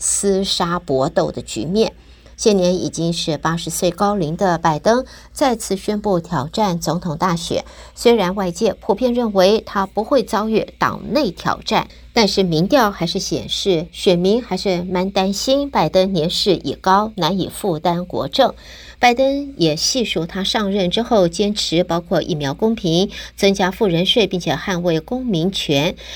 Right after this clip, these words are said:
在影片里边也播着二零二一年一月六号的国会暴乱事件，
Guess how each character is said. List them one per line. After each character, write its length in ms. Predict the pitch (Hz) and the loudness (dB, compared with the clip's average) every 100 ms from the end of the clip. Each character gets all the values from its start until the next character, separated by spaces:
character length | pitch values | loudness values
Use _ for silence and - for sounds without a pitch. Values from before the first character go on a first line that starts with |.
| - - | -16 -16
在 380 | - 202 170 160 | 0 2 4 2
影 220 | - 160 | 0 -4
片 240 | 160 226 185 | -2 -2 -2
里 120 | 127 | -2
边 360 | - 190 220 220 | 4 4 4 0
也 100 | - | -2
播 300 | - 185 202 | 0 0 2
着 160 | 165 | -2
二 240 | - 196 160 | 0 -2 -2
零 240 | 156 156 | -4 -6
二 220 | - 175 | -2 -2
一 240 | - 247 269 | 0 -2 -2
年 340 | 196 156 - | 0 0 0
一 80 | 208 | 0
月 200 | 196 175 | 2 2
六 280 | 233 254 160 | 2 0 0
号 240 | - 151 | -4 -6
的 160 | - - | -6 -6
国 220 | 160 151 | -2 -2
会 240 | 165 175 | 0 -2
暴 180 | 160 165 | 0 -2
乱 180 | 156 147 | -2 0
事 220 | - 175 | 2 2
件， 320 | - 220 165 | 0 0 0